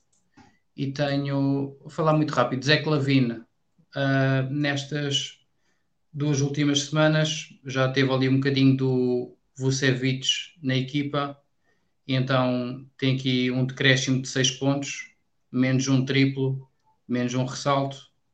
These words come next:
menos duas assistências, ah, e as percentagens também têm caído. Ah, eu pensava que não iria ter impacto, mas vamos ver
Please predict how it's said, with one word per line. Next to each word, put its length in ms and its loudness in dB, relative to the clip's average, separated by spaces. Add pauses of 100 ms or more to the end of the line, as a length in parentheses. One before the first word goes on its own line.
(500)
menos 560 -2 (180)
duas 320 2
assistências, 1040 -2 (1200)
ah, 420 -4
e 100 0 (160)
as 120 0
percentagens 560 2
também 260 2
têm 240 6
caído. 380 0 (1160)
Ah, 380 -16 (340)
eu 140 -6
pensava 400 0
que 140 -4
não 240 2
iria 340 0
ter 400 0
impacto, 680 0 (200)
mas 580 2
vamos 260 0
ver 380 -4